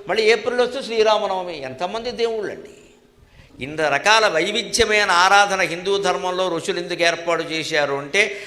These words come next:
మైండ్ నీడ్స్ వెరైటీ, మనస్సు వైవిధ్యాన్ని కోరుతుంది. ఆ వైవిధ్యాన్ని మన ఆరాధనలోనే ఏర్పాటు చేశారు. నీకు ఈ దేవుడు విసుగ్గా ఉన్నాడా, ఇంకో దేవుడిని పెట్టుకో, దశావతారాలు ఉన్నాయి, నీ ఇష్టం పెట్టుకో. నీకు సీతతో ఉన్న రాముడు నచ్చలేదా,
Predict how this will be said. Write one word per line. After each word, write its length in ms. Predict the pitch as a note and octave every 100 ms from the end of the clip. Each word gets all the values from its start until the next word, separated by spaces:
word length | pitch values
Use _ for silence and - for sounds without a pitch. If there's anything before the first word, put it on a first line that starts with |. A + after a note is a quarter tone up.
| -
మైండ్ 480 | B2+ C#3+ F3+ G3+ F3+
నీడ్స్ 400 | E3 F3+ E3 -
వెరైటీ, 600 | D3 C#3+ C#3 C3+ D3+ C#3
మనస్సు 420 | A#2 C3+ E3 -
వైవిధ్యాన్ని 760 | D#3 C#3 C#3+ C#3+ B2+ C#3+ C3 B2+
కోరుతుంది. 640 | B2 A#2+ A#2 - A2+ F2+ - - -
ఆ 120 | B2
వైవిధ్యాన్ని 680 | A#2+ C#3 E3+ - D#3 D#3 F3+
మన 200 | D3 B2+
ఆరాధనలోనే 840 | A#2+ C#3 D3+ C#3 C#3+ C3+ C#3 D#3
ఏర్పాటు 500 | G3 C#3 F3 - A3
చేశారు. 720 | C#3 A2 - - - - - C3
నీకు 400 | C#3 C3+ - C3
ఈ 80 | C#3+
దేవుడు 340 | C3 F3 G3
విసుగ్గా 420 | D3+ C#3+ E3 F3+
ఉన్నాడా, 300 | E3+ E3 F#3
ఇంకో 320 | G3 D#3+ F3
దేవుడిని 300 | E3+ E3 F#3+
పెట్టుకో, 360 | E3 D3+ - F#3+ - - - _ -
దశావతారాలు 720 | C3+ E3+ E3+ E3+ F3+ F3 D#3+
ఉన్నాయి, 220 | D#3+ E3+
నీ 120 | C3+
ఇష్టం 280 | C#3+ - G3
పెట్టుకో. 320 | C3 C#3+ C#3 - - - - _ _ _ - _ _ _ _ _ _ _ -
నీకు 320 | C#3+ B2+ A#2+ -
సీతతో 520 | - D3+ F3 F#3+ G#3 G3
ఉన్న 200 | F#3+ F3+
రాముడు 340 | E3 F#3 F#3
నచ్చలేదా, 580 | E3 D#3+ F#3 F3 G3